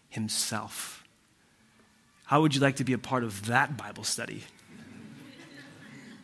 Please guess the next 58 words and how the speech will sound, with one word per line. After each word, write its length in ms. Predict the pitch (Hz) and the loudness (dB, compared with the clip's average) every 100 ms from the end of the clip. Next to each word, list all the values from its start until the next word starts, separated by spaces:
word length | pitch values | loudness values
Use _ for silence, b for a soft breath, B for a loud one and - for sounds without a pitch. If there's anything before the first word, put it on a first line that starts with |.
| - - - - - - - - - - - - 120 135 - | -20 -20 -20 -20 -20 -20 -20 -20 -20 -20 -20 -14 -14 -12 2
Jesus 320 | 135 139 123 | 4 6 4
just 380 | 123 - - - | 2 0 -6 2
starts 200 | 135 - | 2 4
opening 280 | 139 135 135 | 2 4 4
the 60 | 120 | 6
Bible. 340 | 120 123 117 | 6 6 6
It's 100 | 117 | 0
like, 100 | 113 | -2
"This 60 | 113 | -2
is 40 | |
about 180 | 113 113 | -2 0
me, 100 | 143 | 0
this 80 | 120 | -2
is 40 | |
about 200 | 117 - | -2 -2
me, 60 | 139 | -2
this 100 | 110 | -2
is 40 | |
about 160 | 113 123 | -2 -2
me, 80 | |
this 100 | 135 | -4
is 20 | 123 | -2
about 180 | 113 | -2
me, 60 | 143 | -2
this 80 | 131 | -4
is 20 | |
about 160 | 117 - | -4 -2
me, 60 | |
this 100 | 131 | -4
is 40 | - | -2
about 140 | 113 | -4
me. 500 | 147 139 117 117 156 185 B B B B | -4 -4 -4 -2 -2 -2 B B B B
It's 80 | |
about 180 | - 123 | 4 6
me, 80 | 139 | 6
it's 100 | 131 | 4
about 180 | 127 113 | 2 2
me, 60 | |
it's 100 | 139 | 2
about 180 | 123 120 | 2 2
me, 60 | 143 | 2
it's 80 | - | 2
about 180 | 123 | 2
me." 120 | 143 143 | 2 8
You 100 | 160 | 10
know? 140 | 226 | 10
Do 1300 | 233 - - - - - - - - - - - 123 | 8 -2 -10 -10 -10 -12 -16 -18 -18 -18 -16 -2 10
you 20 | |
know 60 | 170 | 12
what 80 | 202 | 12
it 60 | |
says 160 | - 170 | 12 12
about 360 | 180 185 185 165 | 12 12 12 8
what 120 | 151 | 12
happened 240 | 147 180 | 12 10
to 60 | 180 | 8
those 200 | 180 175 | 10 10
dudes? 520 | 151 190 202 - - | 8 8 8 6 4